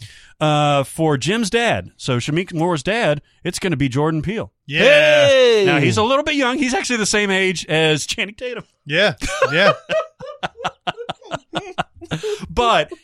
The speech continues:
Speaker 1: can you imagine him having those awkward interactions with, with Shameik Moore and
Speaker 3: Yeah,
Speaker 1: all
Speaker 3: that'd
Speaker 1: that
Speaker 3: be
Speaker 1: stuff?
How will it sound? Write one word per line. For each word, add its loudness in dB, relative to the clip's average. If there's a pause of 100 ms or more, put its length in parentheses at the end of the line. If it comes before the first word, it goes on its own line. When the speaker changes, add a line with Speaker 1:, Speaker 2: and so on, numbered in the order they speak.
Speaker 1:
can -4
you 2
imagine 0
him 2
having 0
those 0
awkward 0
interactions -2
with, -6
with -4
Shameik -6
Moore -4
and -2
Speaker 3:
Yeah, -2
Speaker 1:
all 0
Speaker 3:
that'd 0
Speaker 1:
that -10
Speaker 3:
be -8
Speaker 1:
stuff? -4